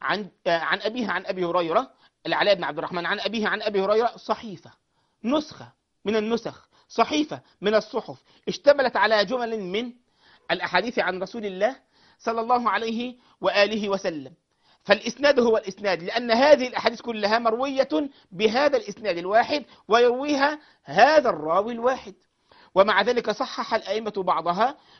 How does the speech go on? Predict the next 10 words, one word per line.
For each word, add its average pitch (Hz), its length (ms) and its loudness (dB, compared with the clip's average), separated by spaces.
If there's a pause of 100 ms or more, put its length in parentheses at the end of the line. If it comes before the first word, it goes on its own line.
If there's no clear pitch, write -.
وضعف 190 500 2
الأئمة 180 560 -6
أيضًا 214 340 0 (500)
بعضها. 202 600 2
العلماء 226 360 2
الذين 262 320 2
صححوا 254 520 0 (440)
بعض 247 280 4
هذه 254 300 2
النسخة 247 420 -4